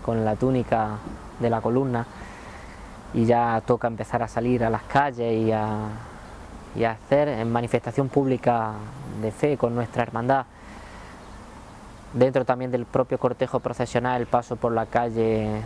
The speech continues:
del Pilar y cómo las monjitas de la hermana, las hermanas de la cruz, eh, le rezan cantando a mis titulares, pero sobre todo también, eh, muchos recuerdos de cuando era niño, que era también cuando se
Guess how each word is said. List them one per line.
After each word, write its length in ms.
del 160
Pilar 460
y 260
cómo 560
las 120
monjitas 540
de 60
la 100
hermana, 440
las 120
hermanas 280
de 60
la 100
cruz, 260
eh, 480
le 120
rezan 320
cantando 640
a 100
mis 160
titulares, 540
pero 340
sobre 280
todo 200
también, 560
eh, 420
muchos 460
recuerdos 720
de 100
cuando 400
era 140
niño, 360
que 160
era 140
también 400
cuando 340
se 420